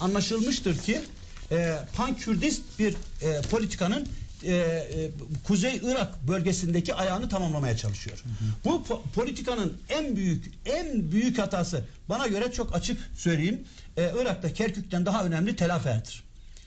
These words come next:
Speaker 1: Tel Afer olmadıktan sonra Kerkük'ün hiçbir anlamı yok. Ve dolayısıyla da Tel Afer ortadan kaldırdığınız takdirde ki bütün yoğunluk, e, terör bahane edilerek bir takım,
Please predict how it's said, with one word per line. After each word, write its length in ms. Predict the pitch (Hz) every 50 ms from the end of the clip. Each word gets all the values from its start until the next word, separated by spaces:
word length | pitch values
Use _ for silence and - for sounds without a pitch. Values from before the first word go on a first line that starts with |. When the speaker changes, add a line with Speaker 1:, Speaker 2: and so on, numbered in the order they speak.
| - - - - -
Speaker 1:
Tel 200 | - 151 202 226
Afer 360 | 180 214 214 196 - - - - - -
olmadıktan 460 | 208 226 226 214 196 185 180 214 262
sonra 180 | 247 - 185 165
Kerkük'ün 340 | - 240 226 - - 196 220
hiçbir 200 | 220 - - 180
anlamı 260 | 165 165 165 180 165
yok. 240 | 120 110 - - - - - - - - - - - - -
Ve 220 | 202 214 170 143
dolayısıyla 460 | 147 190 208 220 208 - 302 269 220 170
da 100 | 156 -
Tel 200 | - - 185 214
Afer 180 | - 247 233
ortadan 360 | 214 202 185 - 202 202 196
kaldırdığınız 560 | - 190 190 185 202 202 185 254 262 208 - - - - - - 123
takdirde 560 | - 180 175 180 - 151 139 131 214 302 - - - - - -
ki 300 | - - 214 196 - - -
bütün 580 | - 127 117 113 170 180 - 226 226 208 190 170 - - - - - -
yoğunluk, 640 | 151 156 147 165 190 190 196 196 196 190 - - - - - - - - - - -
e, 240 | 165 170 156 135 110
terör 340 | - 170 180 196 208 185 - - - 135
bahane 260 | 165 160 190 196 202
edilerek 580 | 185 170 165 180 190 180 170 175 170 - - - - - - - -
bir 80 | 175 -
takım, 260 | 202 190 - 202